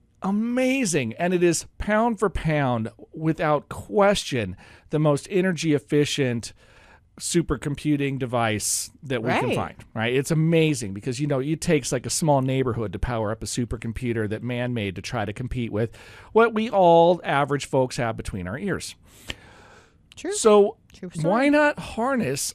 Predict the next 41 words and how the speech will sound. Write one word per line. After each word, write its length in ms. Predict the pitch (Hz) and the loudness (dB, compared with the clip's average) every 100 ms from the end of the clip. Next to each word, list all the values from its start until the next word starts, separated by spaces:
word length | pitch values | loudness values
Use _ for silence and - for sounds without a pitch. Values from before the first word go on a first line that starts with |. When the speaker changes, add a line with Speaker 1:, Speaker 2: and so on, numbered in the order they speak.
| - | -4
Speaker 1:
all 280 | 160 165 185 | -2 2 2
of 120 | 165 | 2
that 280 | 147 139 - | 2 0 -2
power? 500 | - 202 277 214 50 - _ _ | -4 -4 -2 -4 -6 -16 _ _
Right? 200 | 139 147 | -6 -4
You're 220 | 208 208 - | 0 0 0
only 360 | 226 277 294 254 | 0 0 0 -2
consciously 600 | - 202 202 220 - 190 | -2 -2 -2 -4 -4 -2
aware 320 | 156 202 240 | -2 -4 -2
of 120 | 160 | -4
a 60 | 143 | -4
handful 500 | 131 175 240 269 156 | -4 -4 -4 -4 -4
of 100 | 135 | -4
things. 540 | - 202 240 - - - | -4 -4 -6 -10 -12 -4
The 80 | 156 | 0
rest 320 | 160 220 - | 0 -2 -6
of 80 | 277 | -6
it's 160 | 151 | -6
happening 420 | - 151 165 170 160 | -6 -8 -6 -6 -6
in 80 | |
the 80 | 131 | -6
background. 560 | 117 127 175 - 69 - - - | -6 -6 -6 -10 -12 -14 -20 -8
When 160 | 147 139 | -4 -2
you 200 | 147 233 | -2 -2
look 260 | 214 220 | -2 -4
at 100 | 233 | -6
those 260 | - 190 160 | -2 -2 -2
goals 400 | 156 151 160 147 | 0 0 0 -2
regularly, 720 | 120 120 139 160 170 185 208 - - - - - | -4 -4 -2 -2 -2 -4 -6 -12 -20 -20 -20 -12
you 340 | 139 190 247 | -6 -2 -2
put 300 | 226 - 208 | -4 -6 -6
your 140 | 156 127 | -6 -8
subconscious 840 | - 160 185 - 180 175 165 147 | -4 -2 -4 -4 -4 -4 -6 -8
mind 380 | 147 135 147 143 | -6 -4 -4 -6
to 120 | - | -8
work, 460 | 123 143 165 90 - _ _ _ _ - | -6 -4 -2 -4 -10 _ _ _ _ -4
moving 640 | 135 160 220 240 240 240 | 0 2 2 0 -4 -4
around 440 | 202 180 175 175 160 | -4 -2 -2 -2 -2
the 100 | 143 | -6
chess 420 | - 175 190 - | -6 -6 -6 -6
pieces 840 | - 147 127 - 123 113 110 - | -8 -6 -6 -6 -4 -4 -6 -10